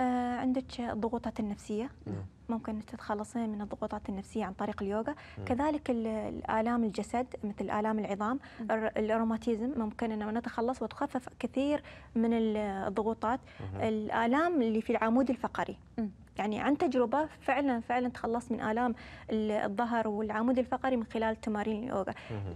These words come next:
Speaker 1: ليش؟ لأن تمارين اليوغا عبارة عن تمدد في الجسم، حركاتها بطيئة وبسيطة وفيها تمدد، مش
Speaker 2: مم.
Speaker 1: بعكس الرياضات اللي هي سريعة
Speaker 2: مهم.
Speaker 1: واللي ممكن هنا تسبب، آه، إصابات. اليوغا
Speaker 2: ممتاز.
Speaker 1: لا، ما راح تسبب، آه، الإصابات بالفعل،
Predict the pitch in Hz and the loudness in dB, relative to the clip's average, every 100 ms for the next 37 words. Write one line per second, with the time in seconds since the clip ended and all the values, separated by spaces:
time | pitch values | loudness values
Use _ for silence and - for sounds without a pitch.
0 | - 320 262 - - 240 254 262 320 320 | 2 4 4 0 -2 0 4 4 4 2
1 | 311 294 262 294 285 254 254 247 247 226 | 4 4 4 4 4 2 2 4 4 6
2 | 220 220 214 185 190 - 202 - - - | 2 2 -2 -2 -4 -8 -10 -12 -14 -2
3 | 240 254 311 320 277 226 226 285 277 311 | 0 2 2 2 2 0 2 2 4 2
4 | 349 - 233 220 - 269 285 214 - - | 0 -2 0 0 2 0 2 0 0 -4
5 | - 226 254 262 240 220 208 208 202 190 | -2 2 2 0 0 0 0 0 -2 -2
6 | - 254 - 240 240 269 - 247 233 220 | 0 0 2 2 2 2 0 0 2 4
7 | 214 233 240 220 208 214 240 240 - 214 | 4 2 0 0 2 2 2 0 2 6
8 | 240 233 208 214 214 104 208 107 220 226 | 6 6 4 2 2 0 -2 2 4 6
9 | 226 233 233 220 233 226 - - - - | 4 4 2 2 2 2 0 0 -2 -2
10 | - 240 233 - 208 202 - 220 208 190 | 2 4 4 4 2 2 2 2 2 0
11 | - - - 254 247 302 294 220 - 226 | -2 -14 -4 2 6 6 4 2 2 2
12 | 254 285 262 - 240 214 226 - 214 - | 2 2 -2 0 0 2 0 0 0 0
13 | 220 226 214 226 240 240 220 - 233 262 | -2 0 2 0 0 -4 -6 -2 0 0